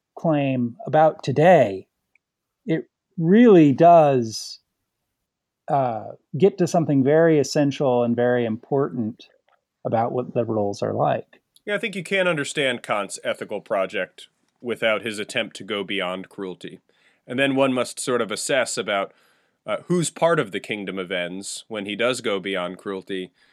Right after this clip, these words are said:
Speaker 2: and then when, uh, these sort of rational principles, uh, when, when you attack them, what, what will Kant and Kantians fall back upon? And Rawls is a good example of that. Um, when, when you attack Rawls and you say, "Well, I actually,"
Speaker 1: Right.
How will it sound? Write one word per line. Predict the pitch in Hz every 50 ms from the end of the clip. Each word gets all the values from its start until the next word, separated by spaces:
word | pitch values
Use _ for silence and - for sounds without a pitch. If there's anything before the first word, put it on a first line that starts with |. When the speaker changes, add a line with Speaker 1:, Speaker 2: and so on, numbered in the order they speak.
| _ _ _ _ _ -
Speaker 2:
and | 107 107 101 101
then | 104 104 104 101 101 101 98 - _ _ _ _ _ _ _ _
when, | - 110 110 104 104 104 101 104 101 98 90 _ _ _ _ _ _
uh, | 113 101 98 95 92 92 -
these | 104 113 113 110
sort | - 123 110
of | 107 95
rational | 107 107 113 120 117 - 135 113 104
principles, | 98 - 147 143 87 - 104 110 101 98 101 - - - - - _ _ _ _ _ _ _ _
uh, | 101 98 92 90 90 90 90 - - _
when, | - - - - - 113 113 113 110 107 113
when | 113 113 107
you | 107 107 101 98
attack | 95 - - 127 127 127 - -
them, | 113 101 95 87 90 90 87 _
what, | - 113 123 123 - _ _
what | - 110 131 139 135
will | 131 113 107 98
Kant | - - 113 101 98 95 -
and | 101 95 85
Kantians | - 107 101 95 - 104 98 90 90 - -
fall | - 107 92 90 85
back | 95 95 104 107 -
upon? | 104 85 - 92 82 80 80 80 _ _ _ _ _ _ _
And | 127 120
Rawls | 139 165 175 175 170 160
is | 160 131 117
a | 127
good | 113 120 110
example | 107 98 107 113 104 117 123 - 101
of | 90 85 -
that. | - - 73 73 - _ _ _ _ _ _ _ _ _ -
Um, | 95 90 87 87 87 82 85 85 82 -
when, | - 104 101 98 98 92
when | - 107 104 98 98
you | 98 98 98
attack | 95 - - 135 131 -
Rawls | - 127 123 123 120 117 113 -
and | 120 107
you | 101 98
say, | - 120 107 101
"Well, | 107 110 113 127
I | 135
actually," | - 151 160 156 - - 139 127 117 110
Speaker 1:
Right. | 135 123 - -